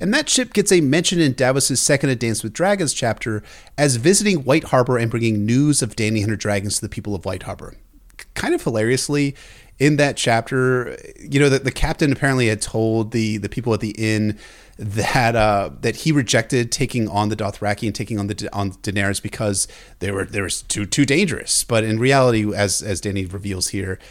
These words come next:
the ship was actually too small, and she didn't, she was the one who actually rejected him as opposed to him rejecting her.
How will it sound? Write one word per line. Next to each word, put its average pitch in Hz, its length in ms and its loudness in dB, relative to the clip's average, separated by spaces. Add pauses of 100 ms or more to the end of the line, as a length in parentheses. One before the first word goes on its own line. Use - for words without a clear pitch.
(120)
the - 80 -4
ship 143 180 0
was 117 80 0
actually 113 240 0
too - 220 0
small, 113 300 2
and 101 80 0
she - 100 -6
didn't, 98 320 -6
she 151 180 2
was 113 200 0
the 95 40 -6
one 92 120 -4
who 95 80 -4
actually 92 240 -6
rejected 92 400 -8
him 98 280 -2
as 95 160 -6
opposed - 300 -10
to 95 100 -8
him 101 220 -6
rejecting - 420 -8
her. - 240 -16